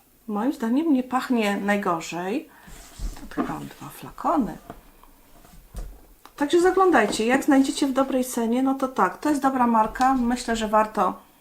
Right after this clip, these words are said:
warto kupić, warto poznać, bo no tak, to są perfumy zrobione, cała ta linia Gucci Bloom przez bardzo ważnego perfumiarza Alberto Morillasa i on w tych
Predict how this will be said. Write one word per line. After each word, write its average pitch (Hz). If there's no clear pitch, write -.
warto 233
kupić, 240
warto 226
poznać, 208
bo 233
no 226
tak, -
to -
są 392
perfumy 311
zrobione, 226
cała 254
ta 254
linia 226
Gucci 226
Bloom 214
przez 220
bardzo 240
ważnego 220
perfumiarza 202
Alberto 214
Morillasa 202
i 196
on 226
w 233
tych 208